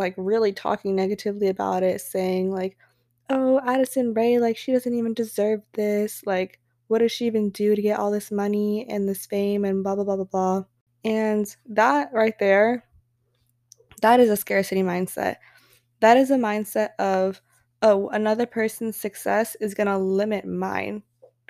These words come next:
Rather than if you were thinking of that in an abundance mindset, it would look more like, "Wow,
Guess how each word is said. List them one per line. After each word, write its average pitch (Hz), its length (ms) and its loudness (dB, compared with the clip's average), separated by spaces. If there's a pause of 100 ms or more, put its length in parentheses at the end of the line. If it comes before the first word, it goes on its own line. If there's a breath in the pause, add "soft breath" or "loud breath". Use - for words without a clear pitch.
(400)
Rather 220 320 4
than 214 440 -4
if 208 220 -4
you 220 120 -2
were 214 100 0
thinking 254 400 -4
of 214 100 -4
that 185 260 -2
in 196 140 -4
an 196 140 -2
abundance 226 520 -2
mindset, 185 580 -2
it 208 40 -2
would 208 140 -2
look 214 280 -8
more 202 220 -2
like, 190 400 -2 (840 soft breath)
"Wow, 240 580 0